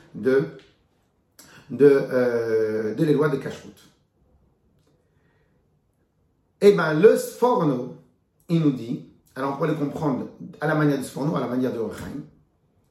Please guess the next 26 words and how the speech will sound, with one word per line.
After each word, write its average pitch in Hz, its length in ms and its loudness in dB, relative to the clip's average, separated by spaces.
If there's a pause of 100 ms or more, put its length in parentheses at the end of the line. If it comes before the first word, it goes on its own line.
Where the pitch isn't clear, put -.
(480)
il 220 140 0
nous 220 120 2
dit 180 480 -2 (3250)
que, 151 540 4 (920)
en 180 160 0
vérité, 151 480 -2
alors 143 140 -4
on 147 40 -2
va 147 40 -4
commencer 147 300 -2
par 127 120 -2
le 120 100 -2
Orachaim. 117 420 -6 (100)
Le 139 80 -4
Orachaim, 151 360 -4
il 139 80 0
nous 127 80 -2
dit 170 340 -6
qu'en 147 180 -6
vérité, 143 280 -4
c'est 143 120 -6
une 123 140 -4
logique. 104 420 -8 (520)
Pourquoi ? - 460 -12 (680)
Une 107 180 -12
fois 185 420 -2